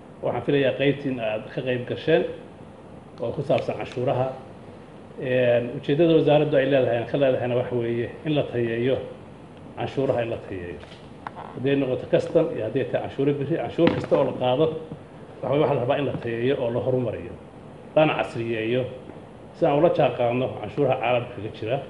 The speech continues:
Waana la socotaan, dhaqaalaha u badan waxa weeye oo adduunka ka soo gala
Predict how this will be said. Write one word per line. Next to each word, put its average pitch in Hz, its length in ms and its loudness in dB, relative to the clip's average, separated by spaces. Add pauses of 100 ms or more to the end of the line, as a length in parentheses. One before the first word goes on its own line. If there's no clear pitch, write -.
(600)
Waana 131 180 4
la 170 80 6
socotaan, 131 560 2 (760)
dhaqaalaha 165 420 8
u 175 120 6
badan 135 240 6 (180)
waxa 127 200 2
weeye 123 440 4
oo 127 80 2
adduunka 127 460 0 (140)
ka 147 100 4
soo 117 280 0
gala 110 200 0